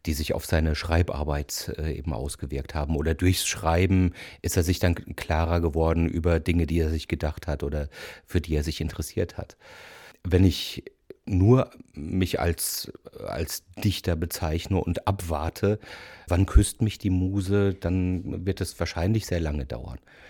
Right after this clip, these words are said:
wenn ich m-, mich für gar nichts anderes interessiere. Also Dichtkunst, äh, ist auch Lebenskunst auf eine,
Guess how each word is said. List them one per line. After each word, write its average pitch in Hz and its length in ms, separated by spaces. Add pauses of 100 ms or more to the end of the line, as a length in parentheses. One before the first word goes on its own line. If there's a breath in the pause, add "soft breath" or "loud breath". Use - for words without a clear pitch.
(220 loud breath)
wenn 78 120
ich - 180
m-, - 320 (220)
mich 85 200
für 90 100
gar 78 200
nichts 82 180
anderes 73 340
interessiere. 71 640
Also 76 480 (1400 loud breath)
Dichtkunst, - 840
äh, 87 260
ist 92 120
auch 90 140
Lebenskunst 78 880 (240)
auf - 260
eine, 73 220